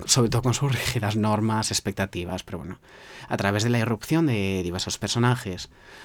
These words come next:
Ousman desafía frontalmente estas normas, animando a los lectores a cuestionar las nociones preconcebidas sobre la identidad de género y la orientación sexual. Al presentar a personajes como Nick y Charlie de forma una, de una forma muy auténtica, muy cercana,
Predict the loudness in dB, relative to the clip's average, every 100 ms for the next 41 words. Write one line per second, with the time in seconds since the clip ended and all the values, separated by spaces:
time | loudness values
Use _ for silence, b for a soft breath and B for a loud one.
0 | B B 2 2 2 -2 -2 -6 -4 -2
1 | 0 0 0 0 0 -2 -4 0 4 4
2 | 4 2 -2 -2 -2 0 0 -2 -4 -6
3 | -2 0 2 2 0 -2 -4 -4 -6 -4
4 | -6 -4 -4 -2 -2 -2 0 0 0 -2
5 | 0 -2 -2 -2 -2 -2 0 -2 -2 0
6 | 2 0 0 -2 -2 -2 0 0 -2 -2
7 | -2 0 -2 -4 -6 -8 -6 -6 -6 -8
8 | B B B B B B B -6 -6 -6
9 | -6 -6 -4 -2 -2 -4 -8 -8 -8 -6
10 | -6 -4 -2 -2 0 0 -2 -4 -4 -4
11 | -2 -2 -2 -2 0 2 2 2 2 4
12 | 2 2 0 -2 -2 -4 -4 -6 -4 -2
13 | -2